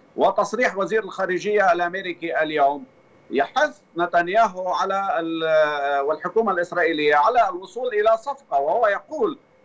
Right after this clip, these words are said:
أنه يعني لا فائدة من تحميل اللوم وإلقاء اللوم على الآخر،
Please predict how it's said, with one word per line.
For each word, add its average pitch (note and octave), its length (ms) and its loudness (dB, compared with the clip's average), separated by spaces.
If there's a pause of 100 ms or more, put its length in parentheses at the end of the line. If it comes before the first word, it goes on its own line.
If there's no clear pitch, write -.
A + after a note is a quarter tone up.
(240)
أنه G3 380 0
يعني F3 300 2
لا A3+ 180 2
فائدة G3+ 520 -4
من F#3 220 -12
تحميل G3+ 440 -6
اللوم F3 560 0
وإلقاء E3 500 0
اللوم E3+ 380 -2
على D#3+ 300 2
الآخر، E3+ 480 0